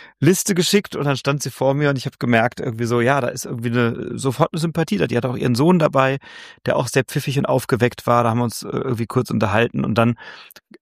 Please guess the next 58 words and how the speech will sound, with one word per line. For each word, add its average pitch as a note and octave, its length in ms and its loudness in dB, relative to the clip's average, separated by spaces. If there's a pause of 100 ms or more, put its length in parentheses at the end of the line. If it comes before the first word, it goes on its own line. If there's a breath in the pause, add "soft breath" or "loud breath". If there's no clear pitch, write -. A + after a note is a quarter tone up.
(140)
ist C#3 140 2
es C3 120 2
ja C3+ 80 4
nicht B2+ 160 0
so, C#3 120 2
dass C3 140 -2
da B2+ 120 0
ganz A#2+ 200 0
viele B2 180 -2
Leute A#2+ 300 0
jetzt B2 200 -4
explizit - 800 -4
nur C3+ 140 4
wegen A#2+ 220 2
uns G3 260 -4
kommen, A#2 200 0
weil A#2+ 100 2
die A2+ 80 2
meisten A#2+ 380 0
konsumieren B2+ 440 2
ja B2 80 2
nicht A#2 180 -2
nur A#2+ 140 0
einen A#2 300 4 (520 loud breath)
YouTube-Kanal A#2+ 720 2
oder A#2 140 -2
Podcast A2 560 -4
oder A2+ 160 0
so, G#2+ 120 -2
sondern A2+ 240 2
da A2 80 0
waren A2 100 4
halt A2 100 0
wirklich A#2 180 -6
Leute, A#2+ 180 2
die A#2 40 -8
gesagt A2+ 200 -2
haben, A2 100 -2
"Hey, A#2+ 120 2
ich A#2+ 120 -4 (840 loud breath)
konsumiere C#3+ 460 0
euch C#3+ 140 -2
irgendwie C3+ 240 2
alle D3 180 2
mal C#3+ 480 4
mehr - 720 -2
oder C#3 160 4
weniger C#3+ 340 2
regelmäßig", C3+ 640 0
und - 100 -8
kamen B2+ 220 2
dann C3+ 120 2
vorbei A2 280 0
und A#2 60 4
haben A#2 100 2
sich A2+ 180 -6
explizit - 440 -4
bedankt. G#2 360 0